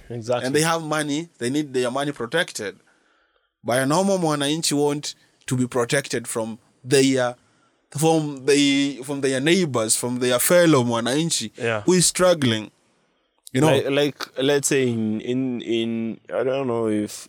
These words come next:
Speaker 1: it's Pokot.
Speaker 2: Yes.
Speaker 1: Where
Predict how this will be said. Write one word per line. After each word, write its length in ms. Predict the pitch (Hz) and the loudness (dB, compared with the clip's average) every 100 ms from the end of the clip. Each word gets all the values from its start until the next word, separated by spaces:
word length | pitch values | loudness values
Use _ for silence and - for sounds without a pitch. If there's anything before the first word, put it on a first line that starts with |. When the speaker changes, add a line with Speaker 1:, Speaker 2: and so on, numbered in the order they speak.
| _ _ - _ - | _ _ -20 _ -6
Speaker 1:
it's 600 | 101 98 - - - - - | -4 -2 -2 -2 -6 -14 -16
Pokot. 640 | 98 - 131 127 - - _ | -6 -2 -2 -2 -8 -10 _
Speaker 2:
Yes. 360 | 131 160 - - - - _ _ _ - | 4 4 2 -6 -20 -20 _ _ _ 0
Speaker 1:
Where 560 | 123 127 123 113 95 | 4 4 4 2 0